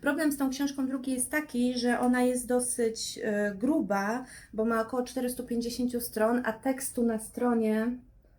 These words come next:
jak widzicie, jest po prostu od cholery, więc, e, na pewno wiem, ja, mm, szybko się męczę, jeżeli tyle jest tekstu na stronie, moje oczy się dosyć szybko męczą,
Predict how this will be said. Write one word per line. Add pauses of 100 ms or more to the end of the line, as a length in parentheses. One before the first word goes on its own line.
(160)
jak
widzicie,
jest
po
prostu
od
cholery, (420)
więc, (300)
e,
na
pewno
wiem,
ja, (120)
mm,
szybko
się
męczę,
jeżeli
tyle
jest (120)
tekstu
na
stronie,
moje
oczy
się
dosyć
szybko
męczą,